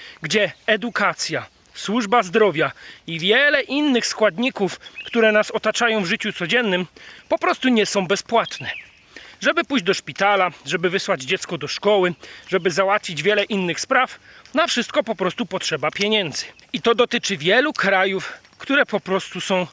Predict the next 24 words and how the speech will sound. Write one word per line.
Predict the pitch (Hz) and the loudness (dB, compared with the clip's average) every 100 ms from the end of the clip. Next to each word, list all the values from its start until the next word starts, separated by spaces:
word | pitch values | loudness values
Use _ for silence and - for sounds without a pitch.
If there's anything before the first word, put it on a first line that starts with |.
| _ 160 | _ -4
na | |
naszej | 170 180 - 170 | 0 0 -2 -2
planecie | 175 170 170 - | 0 0 0 -2
Ziemia, | 151 220 220 202 - - - - - - | 0 0 2 0 -4 -20 -14 -14 -14 -2
ale | 285 277 | 0 2
między | 262 233 185 | 2 2 2
innymi | 208 214 180 | 0 0 -2
dotyczy | 156 - 190 170 | -4 -4 -4 -6
to | - 139 - - - | -6 -8 -10 -18 -2
właśnie | 190 - 208 | 0 0 -4
Tajlandii, | - 185 196 208 165 170 - - - | -2 0 2 0 -2 -6 -10 -20 -18
z | - | -8
której | - 370 254 | -2 0 0
do | 175 | -2
ciebie | - 165 147 131 _ _ - - | -4 -2 -2 -4 _ _ -20 -8
nadaję. | 139 165 180 131 - - _ _ - - - - _ _ | -4 0 0 -2 -8 -16 _ _ -20 -20 -20 -20 _ _
Kolejna | - 214 277 294 | 0 2 4 2
sprawa. | - 180 135 123 - _ | 0 -4 -4 -6 -14 _
Myśląc | 170 226 294 330 - | -2 0 2 -2 -2
pozytywnie | 254 233 262 254 240 | -2 -2 -2 0 0
na | 214 | 0
temat | 226 220 202 | 0 -2 -2
pieniędzy, | - 190 160 147 170 208 - - - - | -2 -2 -2 -2 -2 -2 -8 -20 -20 -8
zaczniemy | 147 190 - 269 359 202 214 | -2 0 0 2 2 2 0